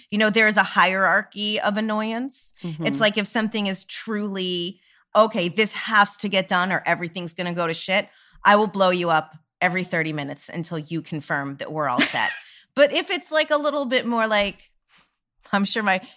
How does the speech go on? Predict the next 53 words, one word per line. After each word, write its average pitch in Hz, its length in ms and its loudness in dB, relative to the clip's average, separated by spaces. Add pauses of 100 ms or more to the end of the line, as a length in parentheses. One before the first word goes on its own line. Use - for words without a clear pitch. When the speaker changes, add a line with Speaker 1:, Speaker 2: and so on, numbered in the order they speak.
Speaker 1:
you 226 60 -4
know 277 120 4
who 294 100 -2
thinks 294 200 -2
I'm 269 120 0
annoying? 247 300 -4
My 196 120 2
husband. 160 400 -2 (400)
I'm 226 80 2
like, 269 160 4
"What 208 80 2
do 226 60 0
you 240 60 4
want 254 120 8
for 523 100 2
dinner? 480 220 6 (200)
Speaker 2:
<laughs> - 180 -20
Speaker 1:
What 196 140 8
do 233 60 4
you 247 60 2
want 254 180 6
for 247 100 2
dinner? 247 380 4 (800)
What 214 100 4
do 233 60 4
you 240 80 2
want 254 120 4
for, 247 120 0 (340)
I 311 60 2
don't 381 140 4
care. 226 520 6 (100)
It's - 200 -4
fine." 208 360 8
No, 294 120 10
it's 320 180 6
not 285 220 8
fine. 170 340 6
It's - 180 -2
not 240 260 4
fine. 147 240 2
If - 140 -2
I 214 100 6
get 233 160 2
Big 226 140 4
Macs 190 240 0
for 190 100 -8
dinner, 160 220 -8
it's 170 120 -14
not 165 160 0
gonna 165 140 -4
be 254 100 4
fine. 190 320 6
Speaker 2:
<laughs> 220 320 2